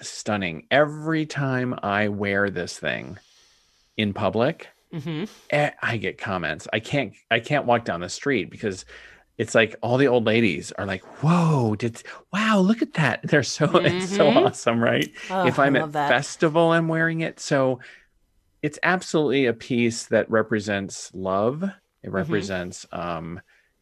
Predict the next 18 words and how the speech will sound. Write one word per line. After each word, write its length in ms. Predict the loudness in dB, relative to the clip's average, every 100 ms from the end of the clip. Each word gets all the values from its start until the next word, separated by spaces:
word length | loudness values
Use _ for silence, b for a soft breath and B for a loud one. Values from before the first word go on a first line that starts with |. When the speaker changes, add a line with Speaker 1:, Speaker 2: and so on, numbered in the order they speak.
| _ -2
Speaker 1:
just, 280 | -2 -2 -2
and 160 | 2 2
it's 200 | 0 -6
green 340 | -4 0 2
and 140 | 2 0
purple, 440 | -4 -2 2 2
like 220 | 0 -2
two 320 | -6 0 0 0
gorgeous 500 | 0 2 2 0 -8
colors 500 | -8 -6 -4 -6 -4
sort 140 | -4
of 80 | -2
modeled 420 | -2 0 0 -2 -4
together 520 | -8 -6 -4 -4 -6
and 160 | -8 -8
all 180 | -6 -4
these 200 | -4 -4
different, 520 | -6 -2 -2 -2